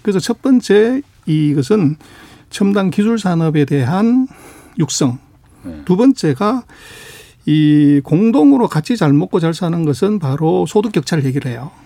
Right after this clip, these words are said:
Speaker 2: 예.
Speaker 1: 소득 격차의 핵심은 농업하고 도시입니다. 그래서 농업이 중요한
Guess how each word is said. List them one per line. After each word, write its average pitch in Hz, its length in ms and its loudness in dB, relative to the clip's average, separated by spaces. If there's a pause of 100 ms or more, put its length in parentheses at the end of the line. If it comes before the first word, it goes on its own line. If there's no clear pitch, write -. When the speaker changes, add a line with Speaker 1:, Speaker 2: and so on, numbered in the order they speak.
Speaker 2:
예. 92 180 -6
Speaker 1:
소득 226 240 0
격차의 202 300 -2
핵심은 185 380 -2
농업하고 170 420 -2
도시입니다. 151 560 -6 (160)
그래서 180 220 -2
농업이 220 640 2
중요한 208 800 -2